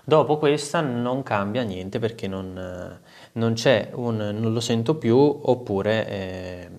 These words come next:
lo sento troppo alto, insomma.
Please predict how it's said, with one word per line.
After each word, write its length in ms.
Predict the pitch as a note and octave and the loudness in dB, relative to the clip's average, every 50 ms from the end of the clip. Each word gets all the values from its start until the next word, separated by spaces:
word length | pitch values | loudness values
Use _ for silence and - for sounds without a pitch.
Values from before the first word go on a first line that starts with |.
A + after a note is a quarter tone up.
| - - - - _ _ _ _ _ - - - _ | -20 -20 -20 -20 _ _ _ _ _ -20 -20 -16 _
lo 100 | - G#2 | -8 -6
sento 280 | G2+ - G#2+ G2+ G2+ G2+ | -4 -4 -4 -4 -4 -2
troppo 320 | - G#2 F#2+ - - G2 | -2 -2 -2 -2 -2 0
alto, 360 | G2 G2+ G2 F2+ F2+ - - | 2 2 2 2 0 -4 -10
insomma. 480 | G2 F#2 - - G2+ F#2 F#2+ F#2 F#2 | -12 -12 -12 -10 -10 -10 -10 -10 -12